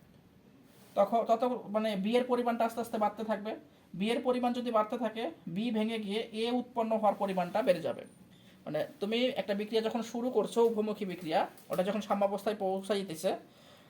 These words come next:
তখন কি ঘটনা ঘটবে? সাম্যাবস্থা পৌঁছানোর আগ পর্যন্ত, ধরো, প্রথমে বি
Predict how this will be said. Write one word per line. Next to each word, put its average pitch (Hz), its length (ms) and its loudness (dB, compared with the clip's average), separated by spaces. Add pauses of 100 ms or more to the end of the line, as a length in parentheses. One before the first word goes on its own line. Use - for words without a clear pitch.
(160)
তখন 196 240 4
কি 247 140 -4
ঘটনা 247 300 2
ঘটবে? 220 340 0
সাম্যাবস্থা 220 480 0
পৌঁছানোর 220 340 2
আগ 208 300 4
পর্যন্ত, 190 480 -2 (640)
ধরো, 208 340 6
প্রথমে 247 360 0
বি 233 180 -2